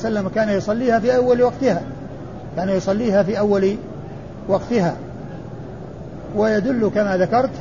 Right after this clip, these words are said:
على القراءة في قصار السور في هذه الصلاة اللي هي المغرب. والرسول عليه الصلاة والسلام كان ي-، يق-، كان يقصر وكان يطيل، فكان يقرأ فيها بقصار السور، وفي بعض الأحيان يقرأ فيها بطوال السور،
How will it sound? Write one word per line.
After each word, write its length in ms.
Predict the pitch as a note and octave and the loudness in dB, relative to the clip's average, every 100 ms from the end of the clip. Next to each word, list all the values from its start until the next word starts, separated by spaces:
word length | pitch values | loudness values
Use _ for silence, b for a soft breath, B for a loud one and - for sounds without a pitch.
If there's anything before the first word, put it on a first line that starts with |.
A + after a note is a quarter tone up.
| - | -2
على 460 | E3 G#3+ G#3 G3+ G#3+ | 2 4 4 2 2
القراءة 420 | G#3 G3+ A3 A#3+ F#3 | 0 2 2 4 2
في 100 | G#3 | 0
قصار 360 | G#3 F3+ G3+ | -2 0 0
السور 340 | F#3 G#3+ F#3+ - - - - - - F3 | 0 2 2 0 -6 -12 -12 -12 -6 2
في 100 | F3 | 4
هذه 460 | G3 F3 F#3 F#3+ F#3+ | 4 4 4 4 0
الصلاة 320 | - F#3 G3 F#3 | -2 2 2 2
اللي 140 | F#3 | 0
هي 40 | F#3 | 2
المغرب. 340 | G3+ G3 D#3 - - - - - - - - | 2 2 0 -4 -12 -12 -12 -14 -12 -12 -2
والرسول 440 | C4 B3 G3 C#4+ | 2 2 2 2
عليه 220 | A3 G#3+ G3+ | 2 2 0
الصلاة 220 | G3+ F#3 | 0 -4
والسلام 240 | F3+ A#3 | 0 2
كان 100 | G#3+ | 2
ي-، 280 | G3 A#3+ C4 | 0 0 -2
يق-، 440 | G#3+ B3+ B3+ B3+ | -4 -4 -6 -2
كان 340 | A#3 A#3 G#3 G#3 G#3+ | 2 2 0 -2 -4
يقصر 480 | G3 A#3+ - B3 A#3+ | 0 -2 0 2 2
وكان 420 | A3+ B3 A#3+ A#3 | 2 0 0 0
يطيل، 280 | B3 B3+ - - - - - - - - - | 0 0 -2 -6 -12 -12 -14 -12 -12 -10 -4
فكان 240 | F#3+ G#3+ | 0 2
يقرأ 360 | B3+ B3+ A3 F3+ | 2 2 2 2
فيها 300 | A3+ F#3+ G#3 | 2 2 2
بقصار 360 | G#3 F#3+ G3+ | 0 0 0
السور، 400 | F#3 B3 B3+ C4+ C#4 - - - - - - F3+ | 0 4 4 4 0 -10 -12 -14 -14 -14 -12 -2
وفي 300 | F#3+ E3 A3 | 2 2 4
بعض 240 | B3 A3+ A3+ | 4 4 2
الأحيان 420 | G#3+ E3+ G#3+ G#3+ | 0 2 0 2
يقرأ 340 | B3 A3 G3+ | 0 0 -2
فيها 240 | F3+ A3 G#3+ | 0 2 2
بطوال 360 | G#3+ G#3+ G3+ | 2 0 2
السور، 300 | F3+ G#3+ E3+ | 0 0 -2